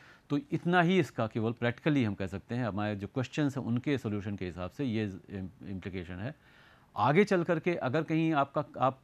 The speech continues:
में से कोई इसी में करियर बनाना, बनाता है, क्यू-, क्यूइंग मॉडल्स को ही स्टडी करता है और डिसीजन थ्योरी और डिसीजन साइंसेज में ही जाता है, तो वहाँ पर ये सारी चीज़ें इंपॉर्टेंट हो जाएंगी। वहाँ पर भी अब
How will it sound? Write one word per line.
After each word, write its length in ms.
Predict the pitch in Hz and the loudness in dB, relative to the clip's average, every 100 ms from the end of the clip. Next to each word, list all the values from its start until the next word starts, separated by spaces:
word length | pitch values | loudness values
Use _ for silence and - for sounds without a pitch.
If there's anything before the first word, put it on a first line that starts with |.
| - | -6
में 160 | 135 | -4
से 100 | 135 | -2
कोई 240 | 135 139 139 | -2 0 0
इसी 200 | 131 143 | 0 0
में 120 | 139 | 0
करियर 320 | 127 113 143 | 0 2 2
बनाना, 340 | 143 135 135 135 | 2 2 0 -2
बनाता 420 | 123 127 131 135 | -2 -2 0 -2
है, 140 | 135 | -2
क्यू-, 380 | 131 123 135 131 | -2 2 2 2
क्यूइंग 240 | 131 139 | 2 4
मॉडल्स 280 | 120 113 131 | 4 2 2
को 100 | 147 | 2
ही 80 | 147 | 0
स्टडी 240 | 139 135 | 0 -2
करता 320 | 131 127 135 127 | 0 0 0 0
है 80 | |
और 100 | 127 | 0
डिसीजन 240 | 107 104 120 | 0 0 -2
थ्योरी 300 | - 120 135 | 0 0 0
और 120 | 120 | 0
डिसीजन 220 | 104 113 | 0 -2
साइंसेज 420 | 110 113 120 143 | -2 0 0 0
में 120 | 131 131 | 0 0
ही 120 | 135 | 0
जाता 240 | 131 127 | 0 -2
है, 140 | 135 147 _ - - - | -6 -10 _ -20 -20 -4
तो 60 | 143 | 0
वहाँ 360 | 107 110 156 175 | 2 4 4 4
पर 260 | 175 156 - | 4 0 -2
ये 100 | 123 | -2
सारी 240 | 120 127 127 | 0 2 2
चीज़ें 260 | 131 131 | 2 2
इंपॉर्टेंट 460 | 123 117 110 123 117 | 2 2 0 0 -2
हो 60 | 113 | -2
जाएंगी। 280 | 120 131 | 0 0
वहाँ 220 | 135 120 135 | 0 0 0
पर 140 | 143 | -2
भी 400 | 117 127 170 - - _ _ _ _ _ _ _ _ _ _ _ - | 0 2 2 0 -8 _ _ _ _ _ _ _ _ _ _ _ -6
अब 180 | 101 | -6